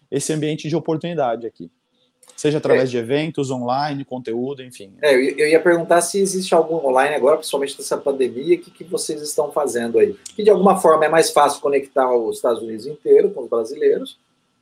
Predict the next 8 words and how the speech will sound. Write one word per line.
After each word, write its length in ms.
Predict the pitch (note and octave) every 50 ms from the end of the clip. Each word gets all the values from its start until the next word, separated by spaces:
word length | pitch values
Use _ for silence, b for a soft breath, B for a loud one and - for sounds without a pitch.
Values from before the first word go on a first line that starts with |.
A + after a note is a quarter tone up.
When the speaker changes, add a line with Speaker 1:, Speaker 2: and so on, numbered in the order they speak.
| _ _ _ _
Speaker 2:
né, 160 | - B2 D#3
em 80 | F3+ D#3
tese, 420 | - - B2 B2 C3 C#3+ C#3 C3
porque 280 | - - A2+ - - A2+
você 240 | G#2+ A2+ - -
tá 380 | G#2+ - - A#2 A2+ A2 G#2 G2
com 240 | - - A2 G#2+ G#2+
online, 580 | A2+ B2 B2+ B2 B2 B2+ C#3 E3 F#3+ G#3 A3+